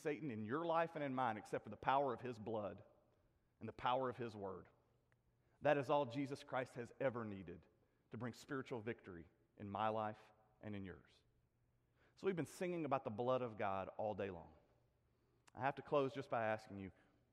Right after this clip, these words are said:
what is your relationship to that blood? Are you washed in that blood? Have, have you been cleansed by that counterintuitive truth? Again, I find cleansing through blood, that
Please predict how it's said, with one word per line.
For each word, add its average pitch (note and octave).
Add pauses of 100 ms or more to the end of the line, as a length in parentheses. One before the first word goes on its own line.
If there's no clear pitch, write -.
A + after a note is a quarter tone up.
(140)
what D#3
is C#3+
your C#3
relationship A2
to G2+
that F#2
blood? E2+ (1400)
Are A#2
you A2+
washed A#2+
in D#3+
that D3
blood? C#3
Have, C3+ (220)
have C3+
you E3+
been D#3+
cleansed F3+ (680)
by C#3+
that D#3
counterintuitive F#3+
truth? G3
Again, D#3 (840)
I - (180)
find F#3+ (680)
cleansing A3+ (260)
through F3+ (300)
blood, C4+ (260)
that A3